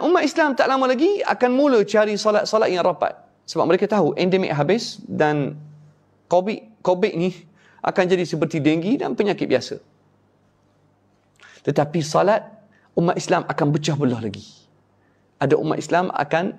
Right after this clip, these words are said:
cari tempat salat rapat dan umat Islam yang tak, tak kisah ikut,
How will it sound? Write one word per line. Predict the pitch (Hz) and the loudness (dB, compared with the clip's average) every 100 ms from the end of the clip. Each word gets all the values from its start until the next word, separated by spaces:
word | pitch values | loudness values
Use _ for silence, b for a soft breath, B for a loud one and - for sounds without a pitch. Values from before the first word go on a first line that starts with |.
| _ _ _ | _ _ _
cari | - 175 190 151 | 0 2 2 -2
tempat | 151 151 - | -4 -2 -2
salat | - 151 - | 0 0 2
rapat | 147 147 226 - | 0 0 -4 -2
dan | 131 | -6
umat | - 170 147 | -4 -4 -4
Islam | - 151 - 120 | 0 -2 -2 -2
yang | 143 | 0
tak, | 147 - - - - | 0 -2 -4 -18 -4
tak | - - | -4 -2
kisah | 139 208 220 - b b b b b | -2 0 0 -4 b b b b b
ikut, | 143 156 202 | -2 2 2